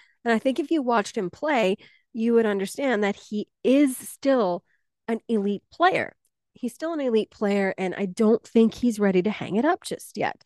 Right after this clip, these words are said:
So I don't think retirement slash the broadcast booth are really a viable option for Tom Brady at this point. So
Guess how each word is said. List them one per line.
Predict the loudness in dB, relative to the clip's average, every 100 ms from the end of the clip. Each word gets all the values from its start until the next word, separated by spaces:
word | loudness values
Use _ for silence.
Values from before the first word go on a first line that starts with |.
| -20 -20 _
So | _ -6 -4 -6 _ _
I | -4 -2
don't | -4 -8
think | -6 -2 0 0 -4 -16 _ _ _ _ _
retirement | -4 -4 -4 -2 0 0 0 -2 -6
slash | -6 -2 -2 -4
the | -10
broadcast | -4 0 0 0 -2 -2 -4
booth | -6 -4 -4 -10 -20 _
are | 2 4
really | 6 6 6
a |
viable | 4 2 0 -2 -6 -4
option | -6 -6 -10 -10
for | -6 -6 -6 -10 _ _ -8
Tom | -6 -2
Brady | -2 -2 -4
at | -6
this | -10 -12
point. | -6 -8 -8 _ _ -20 _
So | -10 0 4 4